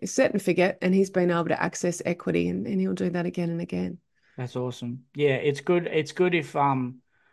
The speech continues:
Speaker 2: if you're in the position to be able to help, help, uh, your children get into the market earlier, it'll reap dividends, you know, it'll be, it'll be great in the long term for sure.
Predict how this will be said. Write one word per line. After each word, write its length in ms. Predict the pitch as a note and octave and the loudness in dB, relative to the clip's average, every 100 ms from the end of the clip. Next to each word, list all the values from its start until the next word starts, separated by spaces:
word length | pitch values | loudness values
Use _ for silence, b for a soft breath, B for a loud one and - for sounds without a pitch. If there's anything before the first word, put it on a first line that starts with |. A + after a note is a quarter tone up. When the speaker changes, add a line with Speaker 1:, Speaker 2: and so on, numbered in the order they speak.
| _ _ | _ _
Speaker 2:
if 160 | D3 C#3+ | -4 2
you're 160 | D#3+ | 4
in 120 | F#3 F#3+ | 4 2
the 60 | |
position 540 | - D3+ C#3+ D3 D#3 C#3 | 2 2 2 0 0 0
to 140 | D3+ | 2
be 140 | C#3+ | 4
able 200 | C#3+ C#3 | 4 4
to 60 | C#3 | 0
help, 420 | B2 C3+ C3+ C#3 - _ _ _ _ - | 0 2 2 -2 -14 _ _ _ _ -2
help, 400 | D3 C#3 C#3 - C#3 | 2 2 0 -6 0
uh, 440 | C3+ C3 B2+ A#2+ - - | 2 4 0 -4 -10 -2
your 180 | C#3 C3+ | 0 0
children 640 | - D3+ D3 C#3 C#3 C3+ | 0 4 4 4 2 2
get 200 | C#3+ C3+ | 0 2
into 300 | C#3 C#3 C#3+ | 0 0 -2
the 120 | C3 | 0
market 500 | C3+ C3+ C#3 C#3+ A#2+ | 4 4 4 0 -4
earlier, 600 | C#3+ C#3+ C#3+ C#3+ B2+ B2 | 0 2 2 0 0 0
it'll 260 | C3+ C3 B2+ | 0 0 0
reap 360 | C#3+ C#3 C#3 _ | 0 0 -4 _
dividends, 600 | C#3 C3 C3 B2+ B2 A#2+ | 2 4 2 0 -2 -4
you 80 | C3 | -2
know, 240 | B2+ C3+ C#3 | 0 0 0
it'll 220 | C3 B2 | 0 -2
be, 140 | C3 - | -4 -2
it'll 220 | C#3 B2+ | 0 0
be 160 | C3 | -2
great 360 | B2 C#3+ C3+ - | 0 2 2 2
in 140 | C3+ | -2
the 80 | B2+ | -2
long 240 | B2+ B2+ B2+ | -2 -2 -2
term 280 | C3+ B2+ | -2 -4
for 100 | A#2+ | -6
sure. 400 | B2 C3 B2+ C3 | -6 -4 -4 -6